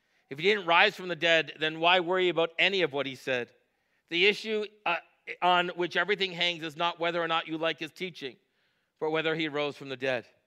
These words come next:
You see, that's, that's the issue with Jesus. It's not about whether or not he can fix my immediate problem. It's whether or not he rose to life again. That is the issue of Jesus.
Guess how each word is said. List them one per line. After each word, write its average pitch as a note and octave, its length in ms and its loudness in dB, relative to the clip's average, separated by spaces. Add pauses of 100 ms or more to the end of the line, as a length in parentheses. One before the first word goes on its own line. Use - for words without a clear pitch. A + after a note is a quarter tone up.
(640)
You C3+ 80 -16
see, F#3+ 120 -2
that's, G3+ 280 4
that's G3 260 4
the F#3+ 140 -6
issue F#3 220 -4
with E3+ 80 -8
Jesus. F3+ 540 -14 (680)
It's - 120 -20
not G#3+ 280 6 (120)
about F#3+ 320 4
whether F#3 260 4
or E3+ 100 2
not F3 300 4
he D#3+ 80 -6
can D3 180 -10
fix - 260 -8
my D#3+ 140 0
immediate D#3 500 -8
problem. D3+ 420 -2
It's D3+ 140 -14
whether F3+ 340 -2
or F#3 60 0
not D#3+ 180 -4 (220)
he E3 140 -10
rose D#3 380 -2
to D#3 120 -12
life D3 240 -4
again. A#2 240 -12
That C#3+ 240 -2
is E3 100 -8
the D3+ 160 -16
issue D3 220 -12
of C3 60 -16
Jesus. C3+ 280 -14